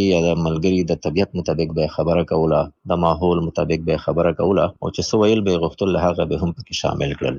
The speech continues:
د خپل مقصد خبره به یې هم وکړه، او ورسره، ورسره به چاته دا احساس نه کېدو چې دا خو په ما باندې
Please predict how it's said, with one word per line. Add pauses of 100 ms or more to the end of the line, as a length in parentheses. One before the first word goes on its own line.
(160)
د
خپل
مقصد
خبره
به
یې
هم
وکړه، (220)
او (340)
ورسره،
ورسره
به
چاته
دا
احساس
نه
کېدو
چې
دا
خو (380)
په
ما
باندې